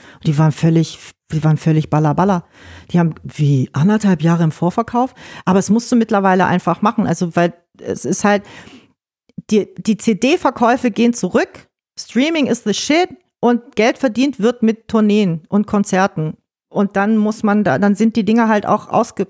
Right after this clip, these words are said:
ausgebucht und dann musst du halt auch rechtzeitig in, äh, die, die, äh, Locations buchen und in Vorverkauf gehen. Das ist ganz einfach. Die Timings verschieben sich einfach ein bisschen.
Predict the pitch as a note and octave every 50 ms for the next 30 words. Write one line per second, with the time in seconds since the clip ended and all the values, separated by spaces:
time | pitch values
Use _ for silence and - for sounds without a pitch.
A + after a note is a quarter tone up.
0 | - - F#3 G#3+ - - G#3+ - G3+ G3+ G3 - - - D#3+ F#3 F#3 G3 F#3 F#3+
1 | F#3+ F#3+ - - F#3+ F#3 F#3 - - - - F3+ G3 - - - F#3+ F#3 - G3
2 | F#3 - - G3 G3 F#3+ F3 - - E3+ F3+ F3 - - E3+ - G3 F#3+ F3+ G3
3 | F#3+ F#3+ - - - - E2 - - - - - - - - G#3 A3 - - A3
4 | A#3 - A3 G#3+ - - A3 G#3+ - G#3 F#3+ G3+ G#3 G3 G3+ - - C4 B3 -
5 | F3+ - - E3+ E3+ - - - D#3+ E3 E3 - - - - - - E3 D#3+ E3+
6 | - - - G3+ - - D#3+ F3+ - _ _ - - - - - - - - -
7 | _ - B3 - G#3 A#3 A#3+ C#4 D4+ B3+ A3+ - - G3 - - G#3 G3 F3+ G3
8 | F#3 F#3 F#3 - - D#3+ F3+ - F#3 F3 - F#3 E3 E3+ F#3 - - B3+ C4+ D#4